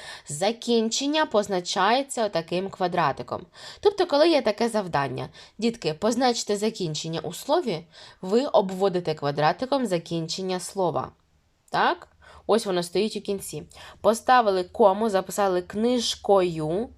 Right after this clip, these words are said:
книжкою, книжкою.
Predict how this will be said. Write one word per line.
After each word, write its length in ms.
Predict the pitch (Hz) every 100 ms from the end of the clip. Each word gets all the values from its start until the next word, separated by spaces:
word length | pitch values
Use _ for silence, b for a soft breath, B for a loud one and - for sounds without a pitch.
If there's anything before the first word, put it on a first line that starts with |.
| - - -
книжкою, 1300 | 190 202 196 180 180 180 165 165 170 156 156 202 294 _ _ _ _ _ - _ _ _ _ - - - - - _ _ _ _ _ _ _ _ _ _ - - - _ _ _ _ _ -
книжкою. 1300 | 240 247 240 220 - - 202 196 170 170 160 240